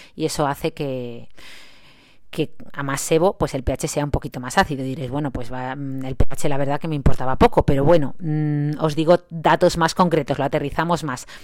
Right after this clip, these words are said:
Envejecemos de forma diferente, ¿vale? Digamos que, eh, l-, por ejemplo, la piel de las mujeres,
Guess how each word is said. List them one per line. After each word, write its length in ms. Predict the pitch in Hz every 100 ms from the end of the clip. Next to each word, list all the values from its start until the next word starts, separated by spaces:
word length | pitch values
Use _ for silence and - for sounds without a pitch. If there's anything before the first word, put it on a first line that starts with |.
| - -
Envejecemos 600 | 165 - 170 185 202 190
de 80 | 190
forma 400 | - 202 190 180
diferente, 640 | 170 170 135 131 - - -
¿vale? 260 | 139 202
Digamos 440 | 214 160 175 190 -
que, 400 | 185 196 220 220 - - -
eh, 720 | 170 160 156 151 151 147 147
l-, 600 | 147 151 160 175 170 170 -
por 120 | 160
ejemplo, 320 | - 185 151
la 140 | 143 -
piel 220 | 175 185
de 80 | 190
las 160 | 190
mujeres, 560 | 190 180 240 226 285